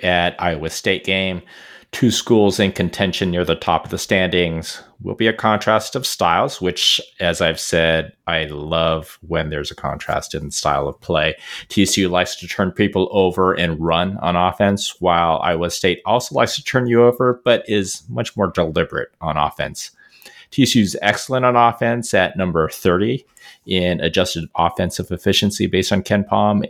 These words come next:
and I S U's is excellent on D, number four in adjusted defensive efficiency. So something's gotta give. So this should be another close game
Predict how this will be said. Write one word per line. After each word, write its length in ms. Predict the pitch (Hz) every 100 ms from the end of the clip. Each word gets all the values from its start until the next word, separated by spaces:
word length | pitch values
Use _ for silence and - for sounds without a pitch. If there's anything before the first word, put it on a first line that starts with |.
| -
and 520 | 92 92 90 87 -
I 180 | 107 123
S 160 | 127 -
U's 300 | 107 101 - _ _ -
is 380 | 90 87 - - _ 113
excellent 400 | 107 - 123 -
on 240 | 92 87 80
D, 400 | 90 80 78 -
number 260 | 98 101
four 440 | 101 - 87 76 -
in 140 | 85
adjusted 360 | 78 90 - 78
defensive 640 | 82 76 76 73 - 78 -
efficiency. 680 | - 82 80 78 - 82 - -
So 120 | -
something's 440 | 117 143 - 110 101
gotta 280 | 101 85 73
give. 280 | 73 73 _ _ _ - - -
So 140 | - 101
this 140 | 123 131
should 160 | 123
be 100 | 113
another 280 | 98 101 123
close 380 | - 127 107 -
game 420 | 117 92 110